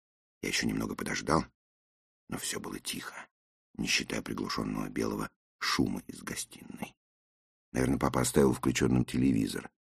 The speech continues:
причем на промежуточном канале, где ничего не принимается. Я дал отцу еще пять минут, тихо поднялся, отряхнулся, заправил футболку, поднял вещмешок, укрепил на поясе рогатку, нашарил в темноте жилет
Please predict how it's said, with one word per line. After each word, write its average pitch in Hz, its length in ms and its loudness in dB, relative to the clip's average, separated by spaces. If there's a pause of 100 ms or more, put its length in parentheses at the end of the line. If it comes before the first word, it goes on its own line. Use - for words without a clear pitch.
(280)
причем 65 320 4
на 62 80 4
промежуточном 64 580 4
канале, 73 380 6
где - 140 4
ничего 57 320 2
не 60 100 4
принимается. 53 680 -2 (760)
Я 71 260 8
дал 64 180 4
отцу 60 280 2
еще - 280 2
пять - 240 -2
минут, 65 320 4
тихо - 240 -2
поднялся, 71 720 4 (340)
отряхнулся, 76 680 4
заправил 62 380 4
футболку, 73 680 6 (340)
поднял 64 320 6
вещмешок, - 880 2
укрепил 64 420 2
на 60 140 0
поясе 53 340 0
рогатку, 55 440 4
нашарил 60 420 4
в - 80 -8
темноте 60 400 2
жилет 57 480 4